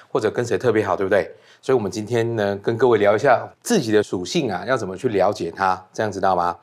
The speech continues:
所以像上次有跟各位听众说到说，你要怎么看自己的属性的嘛，对不对？那么这一集呢，就是来再跟各位说明一下，每个属性的人他是有什么样的特性哦。那不知道各位听众呢，还记得要怎么去看自己的属性吗？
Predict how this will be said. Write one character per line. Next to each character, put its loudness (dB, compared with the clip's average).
所 0
以 6
像 2
上 0
次 -2
有 4
跟 -2
各 4
位 6
听 -4
众 0
说 2
到 4
说， 2
你 -2
要 2
怎 -6
么 -8
看 -4
自 -6
己 -6
的 -2
属 -8
性 -4
的 -4
嘛， -6
对 -4
不 -4
对？ 4
那 4
么 6
这 4
一 4
集 -6
呢， 2
就 -4
是 -4
来 4
再 2
跟 -2
各 2
位 6
说 0
明 -6
一 -8
下， 0
每 4
个 -2
属 -8
性 -2
的 0
人 -2
他 -10
是 -4
有 6
什 -2
么 -6
样 0
的 2
特 4
性 0
哦。 2
那 4
不 -6
知 4
道 6
各 4
位 8
听 2
众 4
呢， 4
还 2
记 -4
得 4
要 4
怎 -4
么 0
去 -4
看 -2
自 -6
己 -2
的 4
属 -2
性 -2
吗？ 2